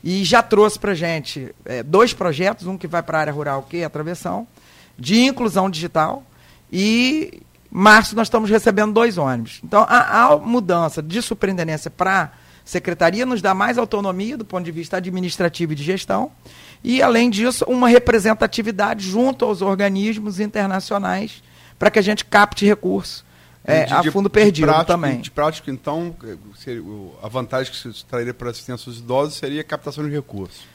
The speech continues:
Speaker 1: É, captação de recursos e uma gestão mais direta, né? Porque a gente fica, então, sendo, é, os gestores sem, sem ter vínculos com outras secretarias e aí você tem
Speaker 2: Seria
Speaker 1: autonomia.
Speaker 2: de-, desenvol-, desenvolvimento humano social,
Speaker 1: É,
Speaker 2: né?
Speaker 1: a ge-, você passa a ter uma autonomia, né? A tomadas de decisão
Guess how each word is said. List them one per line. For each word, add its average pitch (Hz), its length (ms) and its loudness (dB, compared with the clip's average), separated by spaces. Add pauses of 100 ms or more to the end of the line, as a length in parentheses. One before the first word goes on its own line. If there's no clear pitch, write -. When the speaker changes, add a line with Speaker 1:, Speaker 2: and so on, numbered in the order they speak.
(160)
Speaker 1:
É, 160 180 4
captação 226 460 2
de 220 80 4
recursos 247 360 4
e - 20 0
uma 285 140 6
gestão 277 260 2
mais 269 160 2
direta, 190 400 2
né? 160 100 -2
Porque - 140 -8
a 165 60 2
gente 175 220 -6
fica, 196 280 -4
então, 196 300 -2
sendo, 208 580 0 (300)
é, 151 200 2
os 175 160 2
gestores 170 540 0
sem, 233 260 0 (300)
sem 233 260 2
ter 226 200 2
vínculos 208 420 -4
com 208 220 0
outras 214 260 -4
secretarias 220 800 -4
e 240 40 -2
aí 226 120 0
você 233 200 -4
tem - 140 -2
Speaker 2:
Seria - 180 2
Speaker 1:
autonomia. 220 460 4
Speaker 2:
de-, - 160 -8
desenvol-, 135 320 -6
desenvolvimento 139 460 -8
humano 139 220 -8
social, 117 480 -8
Speaker 1:
É, 143 180 2
Speaker 2:
né? 127 140 -2
Speaker 1:
a 147 40 0
ge-, 147 160 -4
você 160 300 -2
passa - 260 0
a - 20 -10
ter - 120 0
uma 190 180 2
autonomia, 208 800 -2
né? 226 240 -6 (460)
A 147 600 -2
tomadas 175 420 4
de 170 160 -6
decisão 185 760 -2